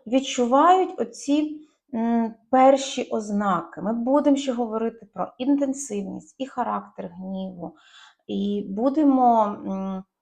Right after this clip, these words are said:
оці легкі-легкі ознаки гніву, да, вихвачувати, щоб ви їх собі теж розуміли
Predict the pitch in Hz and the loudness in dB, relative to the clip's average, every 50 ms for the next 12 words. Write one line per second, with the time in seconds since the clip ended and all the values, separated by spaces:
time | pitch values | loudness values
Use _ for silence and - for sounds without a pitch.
0 | _ _ _ _ 214 202 202 - - 226 214 - - _ _ - 208 214 233 254 | _ _ _ _ -6 -6 -6 -4 -4 -4 -4 -4 -12 _ _ -2 2 6 6 8
1 | 262 254 262 - - - - 220 214 214 220 214 208 - _ - 208 196 - _ | 8 6 4 0 -6 -10 -8 -4 -2 0 -2 -2 -4 -8 _ -16 -16 -16 -4 _
2 | 220 220 220 208 202 202 190 180 - - 196 180 185 196 196 214 226 220 202 185 | 0 0 0 -2 -4 -6 -8 -8 -8 -10 -12 -8 -6 -4 -4 -2 -4 -4 -6 -8
3 | 180 - - - 220 202 196 - - - 202 247 285 285 277 277 - 208 190 - | -6 -4 -2 -2 -2 -2 -4 -10 -10 -2 4 6 6 6 6 2 -4 -10 -10 -12
4 | - - - - 175 175 185 226 226 208 185 - - - - - 180 180 - - | -12 -12 -16 -16 -16 -8 -6 -6 -6 -6 -8 -12 -16 -20 -18 -16 -16 -16 -10 -8
5 | 208 214 196 196 185 180 175 - 190 196 208 240 269 277 254 202 185 - | -8 -6 -6 -8 -10 -10 -10 -8 -8 -4 -2 2 2 4 4 4 2 0